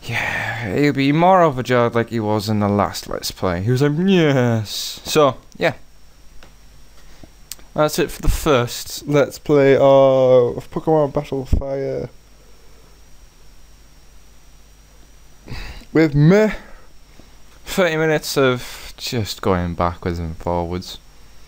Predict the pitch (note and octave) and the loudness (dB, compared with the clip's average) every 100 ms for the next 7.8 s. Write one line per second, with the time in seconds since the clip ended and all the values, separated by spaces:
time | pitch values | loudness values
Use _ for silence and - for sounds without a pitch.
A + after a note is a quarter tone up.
0 | - - - - D3+ G3 E3 D3 B2 A#2+ | -20 -20 -20 -10 -2 0 2 0 2 0
1 | G#2+ - A#2 A2 A2+ A2+ A2+ - - _ | 0 0 0 2 2 2 -2 -12 -20 _
2 | - - - - - - - - - - | -20 -20 -20 -20 -20 -20 -20 -20 -20 -20
3 | - - - - - - - - D3 - | -20 -20 -20 -20 -20 -20 -6 -2 -2 -4
4 | - - - G#3 - C#3+ B2 - - D#3+ | -6 -2 -2 -2 -2 -4 -4 -10 -2 -2
5 | D#3+ D3 C3 B2 A#2+ - - - - - | -2 -6 -6 -6 -6 -12 -20 -20 -20 -20
6 | - - - - - - - - - - | -20 -20 -20 -20 -20 -20 -20 -20 -20 -20
7 | - - A#2 A2+ A2 G#2 G2+ G2+ | -12 0 2 2 0 0 -2 -4